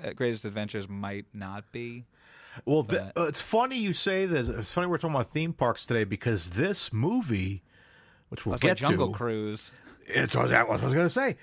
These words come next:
Speaker 2: It reminds me of Jungle Cruise. Like, like, have you ever been on Jungle Cruise?
Speaker 1: No, I
Speaker 2: It's
Speaker 1: haven't been to Disney.
Speaker 2: Oh, it's, it was my, my, it was my first time during my honeymoon. So I ne-, I've only kn-, I've only, like, heard
Speaker 1: You had
Speaker 2: the
Speaker 1: sex for the first time on Jungle Cruise?
Speaker 2: Yes,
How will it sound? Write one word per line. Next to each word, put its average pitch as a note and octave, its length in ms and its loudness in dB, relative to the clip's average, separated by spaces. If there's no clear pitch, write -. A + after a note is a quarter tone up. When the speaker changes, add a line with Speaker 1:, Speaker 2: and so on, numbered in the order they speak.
Speaker 2:
It C3 60 0
reminds D#3 560 4
me F3 60 2
of C3+ 80 2
Jungle D#3+ 420 2
Cruise. G#2+ 560 0
Like, A#2+ 480 -2
like, A#2+ 320 -4
have C3 140 2
you D#3 60 6
ever F#3 120 4
been F3+ 140 2
on G3 100 2
Jungle F3+ 260 -2
Cruise? G3+ 360 -4
Speaker 1:
No, G#2 340 -6
I - 100 -2
Speaker 2:
It's C#3 60 6
Speaker 1:
haven't E3+ 180 6
been D#3 160 2
to B2+ 40 -2
Disney. G#2+ 400 -2
Speaker 2:
Oh, A2 340 2
it's, - 320 -8
it - 300 -8
was A#2 100 -4
my, A2 80 -2
my, A#2 220 0
it - 20 0
was A2+ 80 -2
my A2+ 100 2
first B2 300 0
time A#2 180 2
during G2+ 160 0
my F#2+ 100 -2
honeymoon. F2+ 500 -4
So G#2+ 160 -2
I G2+ 80 4
ne-, A2+ 100 2
I've A2 260 2
only B2+ 280 0
kn-, G#2 260 -2
I've A2 180 2
only, G#2+ 420 0
like, G2+ 260 -4
heard - 180 2
Speaker 1:
You A#2+ 80 6
had B2+ 220 4
Speaker 2:
the - 40 4
Speaker 1:
sex C3+ 380 4
for C3+ 100 -2
the A#2+ 120 2
first A#2+ 340 2
time B2+ 300 2
on A#2+ 160 0
Jungle A#2+ 340 0
Cruise? E3+ 420 -2
Speaker 2:
Yes, G2+ 400 0